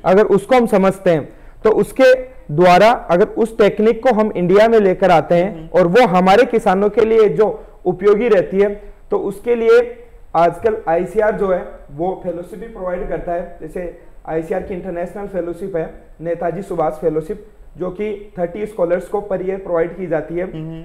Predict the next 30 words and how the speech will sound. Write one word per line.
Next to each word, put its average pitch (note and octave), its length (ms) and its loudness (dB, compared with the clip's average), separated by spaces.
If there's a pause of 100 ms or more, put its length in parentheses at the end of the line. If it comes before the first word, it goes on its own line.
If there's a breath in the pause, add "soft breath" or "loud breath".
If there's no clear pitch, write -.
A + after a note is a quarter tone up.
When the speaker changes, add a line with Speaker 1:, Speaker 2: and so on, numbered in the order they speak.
(120)
Speaker 1:
और F3+ 140 -2
उसके G3+ 340 -4
अंदर A#3 180 0
टू B3 320 -12
थाउजेंड G#3+ 460 -6
डॉलर्स F#3 340 0
per G#3 280 -6 (880)
month E3+ 240 -8
के G3 220 -6
according F#3 260 -8
वो G3 120 -4
फेलोशिप E3 400 -6
प्रोवाइड E3+ 320 -4
की F3+ 80 -8
जाती D#3+ 260 -6
है, F3+ 220 -12
Speaker 2:
अच्छा। A#2+ 300 -16
Speaker 1:
जिससे G3+ 300 -4
कि A#3 440 -12 (180)
फाइनेंशियली A3 540 -6
जो A3+ 120 2
स्टेबिलिटी G3 520 -6
तो A#3 120 0
मिलती F#3+ 380 -6
है, G#3 340 -4
Speaker 2:
हाँ। A2 160 -12
Speaker 1:
but G3 140 -4
उसके G3+ 340 -6
अलावा G3+ 340 0
अपनी G3+ 460 -6